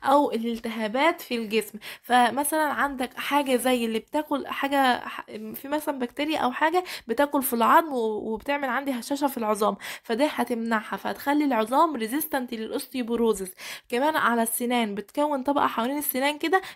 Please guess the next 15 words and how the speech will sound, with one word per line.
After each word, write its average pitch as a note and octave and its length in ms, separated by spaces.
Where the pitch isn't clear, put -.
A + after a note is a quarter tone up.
بتمنع C#4 460
اي C#4+ 140
بكتيريا D#4 500
تعمل C#4 320
عندي C4 260
تسوس، E4 580
آه، A3 280
في D4 280
السنان، A#3 420
فب-، G#3 480
فبتخلي C4+ 580
التيث D4+ 460
ريزيستنت C#4 600
للدنتال B3 580
كيرز. G#3 400